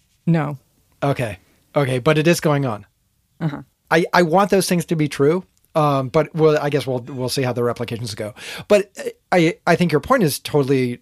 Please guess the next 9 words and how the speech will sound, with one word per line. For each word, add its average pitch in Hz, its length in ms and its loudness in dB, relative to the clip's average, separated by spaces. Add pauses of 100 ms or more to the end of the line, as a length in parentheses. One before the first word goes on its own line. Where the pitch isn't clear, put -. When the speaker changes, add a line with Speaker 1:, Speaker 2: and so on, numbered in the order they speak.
(160)
Speaker 2:
right 131 200 -2
on. 143 420 0 (500)
Um, 131 600 -4 (720)
that 139 480 0
it, 143 180 -12
the 135 140 -4
way 131 320 0
that 147 240 0 (140)
these, 127 600 -6